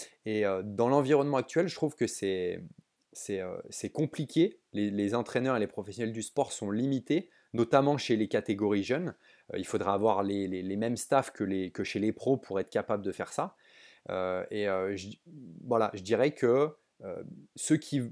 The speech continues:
qui aimeraient se démarquer, eh ben, il, il va, il va falloir nécessairement qu'ils aillent chercher cette ressource-là de travail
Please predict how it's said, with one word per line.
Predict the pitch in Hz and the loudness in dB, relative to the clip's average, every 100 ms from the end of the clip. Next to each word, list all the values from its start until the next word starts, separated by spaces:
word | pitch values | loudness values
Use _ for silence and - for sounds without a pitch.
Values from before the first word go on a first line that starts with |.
| 117 - | -10 -10
qui | 117 110 110 113 | -6 -2 2 4
aimeraient | 131 131 151 | 4 4 4
se | 120 | 4
démarquer, | 123 123 113 - 147 175 _ _ - - | 2 0 0 2 0 0 _ _ -18 -4
eh | |
ben, | 98 | 0
il, | 110 110 104 110 117 | 2 2 2 0 -2
il | 107 | 4
va, | 113 110 | 4 4
il | 131 127 | -2 -2
va | 107 107 | 0 2
falloir | 139 131 135 | 4 6 6
nécessairement | 127 131 120 127 131 117 | 4 0 0 2 2 -2
qu'ils | - 110 | 0 2
aillent | 110 | 2
chercher | 110 120 - 147 151 | 2 -2 0 0 2
cette | 147 - 107 | 0 -2 -2
ressource-là | - 123 - 139 - 135 131 | 0 0 2 0 2 4 4
de | 113 | 4
travail | 101 - 113 120 123 107 | -2 4 6 6 4 0